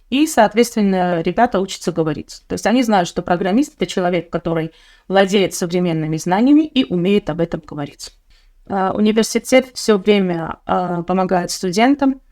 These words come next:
М, мы постоянно получаем свежие актуальные вакансии, и, поработав с группой, понимаем, кто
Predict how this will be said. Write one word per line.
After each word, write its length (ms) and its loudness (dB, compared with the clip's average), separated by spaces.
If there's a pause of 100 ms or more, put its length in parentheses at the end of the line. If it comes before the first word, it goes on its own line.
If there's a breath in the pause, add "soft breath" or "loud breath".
(480)
М, 400 -2
мы 320 2
постоянно 440 0
получаем 640 -4 (280)
свежие 480 0
актуальные 480 0
вакансии, 720 -2
и, 380 -2 (640)
поработав 520 0
с 60 -10
группой, 300 2
понимаем, 520 0
кто 420 -2